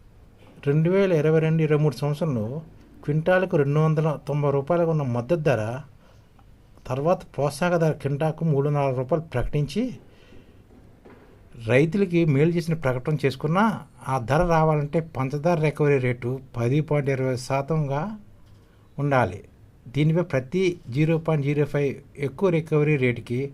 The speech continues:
మూడు పాయింట్ జీరో ఫైవ్ క్వింటాలకు ప్రీమియం అందిస్తారు. రికవరీలో ఒక శాతం తగ్గిందంటే ప్రాథమిక ధరలో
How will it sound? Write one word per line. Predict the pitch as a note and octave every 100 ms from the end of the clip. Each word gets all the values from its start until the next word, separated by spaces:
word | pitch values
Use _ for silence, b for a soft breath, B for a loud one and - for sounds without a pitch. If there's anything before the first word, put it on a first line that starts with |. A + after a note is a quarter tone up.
| B B B B -
మూడు | B2 C#3+ D#3+ E3+ D#3+
పాయింట్ | D#3 C3+
జీరో | C#3+ C#3
ఫైవ్ | B2+ B2+
క్వింటాలకు | C3+ D3 E3 F3 E3
ప్రీమియం | - C#3 D3
అందిస్తారు. | C3+ A2 G2+ G#2+ G#2 - b b b b b -
రికవరీలో | C3 D#3 F#3 F#3 F#3+ F3+
ఒక | C#3+
శాతం | - D3 E3+
తగ్గిందంటే | E3+ A#2+ B2 C#3 B2 B2+ F#3 B3 b b b -
ప్రాథమిక | B2+ C3 D#3+ E3+
ధరలో | E3 D#3+ D#3 F3 A#3+